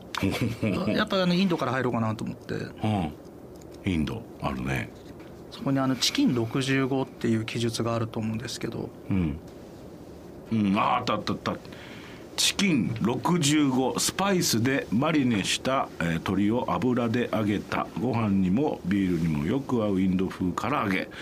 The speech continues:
Speaker 1: 南インドの大地を走り回った弾力性のある地鶏だと、なお美味。うまそうだね。
Speaker 2: そこの下の二行って多分、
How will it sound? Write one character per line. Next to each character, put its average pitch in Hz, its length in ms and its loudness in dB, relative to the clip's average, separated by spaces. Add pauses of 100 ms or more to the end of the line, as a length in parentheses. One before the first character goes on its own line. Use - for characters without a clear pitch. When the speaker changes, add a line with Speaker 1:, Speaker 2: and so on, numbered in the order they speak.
(560)
Speaker 1:
南 104 420 4
イ 98 100 4
ン 90 120 4
ド 82 80 2
の 76 240 0
大 82 240 0
地 - 160 -4
を 67 80 0
走 - 320 0
り 147 100 4
回 143 160 2
っ 127 40 0
た 113 160 -2
弾 98 220 2
力 92 200 0
性 90 120 0
の 85 200 2
あ 107 60 2
る 175 300 0
地 85 120 0
鶏 73 260 0
だ 69 100 -2
と、 - 220 -4 (180)
な 69 300 -2
お - 140 0 (280)
美 - 140 -4
味。 - 140 -10 (1400)
う - 20 -2
ま 151 80 -4
そ - 240 -8
う 127 40 -10
だ 120 80 -10
ね。 110 160 -12 (360)
Speaker 2:
そ - 220 -2
こ 208 240 0
の 190 120 4
下 180 280 2
の 185 100 4
二 175 160 4
行 127 160 2
っ 101 40 -4
て - 200 -8
多 - 160 -2
分、 104 400 -4